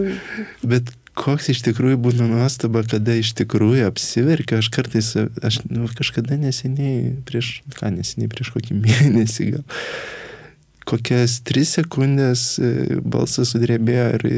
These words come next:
ir tris sekundės, ten verksmų nepavadinsi, bet, nu, bet kažkoks sukūkčiojimas. Ir kažkas ten dvasioj labai ten tinka tuo metu, ten toks net aikteli, atsis-, rimtai aš kūkčioju.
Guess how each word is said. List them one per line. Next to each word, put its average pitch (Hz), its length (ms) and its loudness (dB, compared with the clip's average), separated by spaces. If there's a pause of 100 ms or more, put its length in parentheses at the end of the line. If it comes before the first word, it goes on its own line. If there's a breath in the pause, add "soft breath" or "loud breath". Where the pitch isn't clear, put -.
(100)
ir 113 240 0
tris - 260 -4
sekundės, 120 640 2 (480)
ten 131 300 0
verksmų 135 360 -2
nepavadinsi, 127 800 0
bet, 113 240 0
nu, 127 160 2
bet 127 300 -2
kažkoks - 500 -2
sukūkčiojimas. 110 840 0 (640 loud breath)
Ir - 180 -2
kažkas 127 560 0
ten 120 200 2
dvasioj 120 500 2
labai 110 320 2
ten 110 340 2
tinka 110 400 0
tuo 107 160 -4
metu, 104 380 0
ten 107 260 -2
toks - 420 -4 (640 loud breath)
net 113 300 -2
aikteli, 117 800 0 (460)
atsis-, 123 480 -6 (320)
rimtai 110 760 -2
aš 117 240 -2
kūkčioju. 120 760 -2